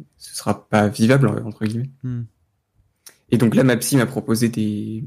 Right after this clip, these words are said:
Speaker 1: des solutions, mais ça reste des solutions que je, que, que, que je trouve pas envisageables.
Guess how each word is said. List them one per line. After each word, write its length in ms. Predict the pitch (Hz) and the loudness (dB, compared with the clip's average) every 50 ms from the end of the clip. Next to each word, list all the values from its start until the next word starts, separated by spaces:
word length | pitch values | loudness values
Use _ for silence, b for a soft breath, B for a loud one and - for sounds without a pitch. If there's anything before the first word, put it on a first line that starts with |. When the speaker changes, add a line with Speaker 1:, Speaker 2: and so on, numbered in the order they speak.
| - - | -12 -2
Speaker 1:
des 160 | - 113 113 | 0 0 2
solutions, 500 | 113 - 127 117 117 113 - - 156 160 | 2 2 2 2 2 0 0 0 0 2
mais 320 | 156 127 113 110 107 107 | 4 4 4 2 2 0
ça 240 | 107 - - - 110 | -4 -6 -4 -2 0
reste 180 | 113 117 123 120 | 2 2 2 0
des 60 | 113 | -2
solutions 340 | 110 - 117 110 - - 131 | -4 -2 -2 -4 -2 -4 -8
que 140 | - - 110 | -8 -8 -12
je, 140 | 117 120 110 113 113 135 - 151 151 - _ _ _ _ _ _ _ _ _ _ _ _ _ _ _ _ _ _ _ _ _ _ _ | -12 -10 -12 -10 -10 -12 -12 -14 -16 -20 _ _ _ _ _ _ _ _ _ _ _ _ _ _ _ _ _ _ _ _ _ _ _
que, 240 | _ 139 - 110 117 | _ -14 -12 -12 -12
que, 160 | - - 107 104 117 123 | -12 -12 -12 -10 -10 -10
que 140 | - 110 | -6 -8
je 40 | 110 | -8
trouve 120 | - - - | -8 -4 0
pas 80 | 131 | 2
envisageables. 580 | 123 117 107 107 110 110 127 151 151 117 - | 2 2 2 0 0 0 0 0 0 -2 -4